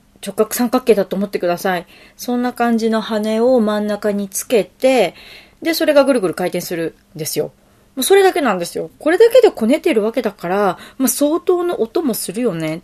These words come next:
ていう、なんか力をつく-、使ってるんだろうなっていう感じなんですけど。うん、音はちょっとかなりのものです。ただできたパンは、うん、さすがに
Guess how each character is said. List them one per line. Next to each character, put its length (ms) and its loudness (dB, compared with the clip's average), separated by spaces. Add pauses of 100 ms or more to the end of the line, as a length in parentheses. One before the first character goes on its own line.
て 100 -14
い 160 -14
う、 120 -20 (120)
な 60 -18
ん 40 -18
か 140 -12
力 380 -4
を 160 -4 (440)
つ 140 -12
く-、 200 -10 (160)
使 140 -2
っ 80 2
て 120 0
る 80 0
ん 60 -2
だ 80 4
ろ 120 0
う 40 -4
な 140 -8
っ 20 -20
て 180 -10
い 60 -4
う 40 -10
感 280 -14
じ 100 -12
な 140 -8
ん 60 -10
で 100 -12
す 100 -16
け 120 -16
ど。 200 -10 (760)
う 340 0
ん、 140 -4
音 320 0
は 120 4
ち 140 -2
ょ 60 2
っ 40 -6
と 100 -2
か 140 -8
な 160 -2
り 100 -2
の 120 -4
も 120 -2
の 160 -2
で 140 0
す。 260 -6 (760)
た 80 -4
だ 80 -6
で 180 4
き 80 -10
た 160 2
パ 300 -2
ン 120 0
は、 380 0 (260)
う 60 -10
ん、 260 -8
さ 160 -16
す 200 -2
が 160 0
に 140 -4